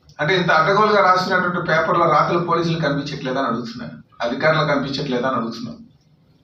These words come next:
అలాగే ఈ పిన్నెల రామకృష్ణారెడ్డి, ఆయన అనుచరుల ఇంట్లోనే ఈ బాంబులు దొరికితే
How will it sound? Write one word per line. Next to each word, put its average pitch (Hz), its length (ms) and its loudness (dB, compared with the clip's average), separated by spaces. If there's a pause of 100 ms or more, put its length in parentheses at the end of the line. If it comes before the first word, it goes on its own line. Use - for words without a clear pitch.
(1500)
అలాగే 165 560 0 (600)
ఈ 135 60 -4
పిన్నెల 185 320 0 (1600)
రామకృష్ణారెడ్డి, 156 720 0 (1300)
ఆయన 170 180 2
అనుచరుల 196 480 4
ఇంట్లోనే 202 440 2
ఈ 185 100 4
బాంబులు 165 380 2
దొరికితే 156 640 -2